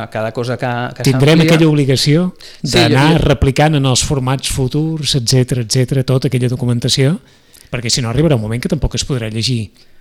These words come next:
Speaker 2: tot allò que va ser digitalitzat en el seu dia.
Speaker 1: Clar, és que jo, jo penso, ja des d'un punt de vista més informàtic, eh, que és, que és el meu, un
Speaker 2: No, no,
Speaker 1: camp on, on em
Speaker 2: eh,
Speaker 1: moc
Speaker 2: és que
Speaker 1: més.
Speaker 2: segurament mol-, moltes persones a casa seva deuen pensar, Bueno, a veure,
Speaker 1: És que jo crec que al futur el que serà difícil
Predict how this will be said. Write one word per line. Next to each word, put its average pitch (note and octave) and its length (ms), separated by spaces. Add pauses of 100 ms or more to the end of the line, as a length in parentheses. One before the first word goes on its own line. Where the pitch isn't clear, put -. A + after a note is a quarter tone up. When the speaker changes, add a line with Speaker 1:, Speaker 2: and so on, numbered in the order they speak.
(160)
Speaker 2:
tot B2 160
allò A2 160
que - 80
va G#2+ 160
ser A2 400
digitalitzat B2 640
en A2+ 80
el G#2+ 80
seu B2+ 160
dia. G#3+ 160 (400)
Speaker 1:
Clar, E3 240
és B2+ 100
que D#3 140
jo, D3 80
jo D3+ 180
penso, F3 380 (160)
ja B2 160
des C#3 80
d'un B2 240
punt B2 160
de - 60
vista A#2+ 180
més A2+ 160
informàtic, G#2+ 480
eh, D3 240
que G2+ 160
és, - 80 (220)
que G2+ 100
és G#2+ 80
el A2 80
meu, A2 160
un B2+ 80
Speaker 2:
No, C3+ 80
no, E3+ 160
Speaker 1:
camp - 160
on, A#2+ 80
on C3 80
em - 80
Speaker 2:
eh, - 80
Speaker 1:
moc C3 160
Speaker 2:
és C3 80
que D#3+ 160
Speaker 1:
més. C3 80
Speaker 2:
segurament D3 400
mol-, D#3+ 240
moltes B2+ 320
persones C3 400
a - 80
casa C3 160
seva D3 320 (380)
deuen A#2+ 260
pensar, A#2+ 320
Bueno, E3 160
a - 0
veure, D3 240 (1040)
Speaker 1:
És - 80
que C#3+ 160
jo D3 80
crec D#3+ 160
que D#3+ 80
al - 60
futur E3 500
el C3+ 160
que B2 80
serà B2 240
difícil F3+ 640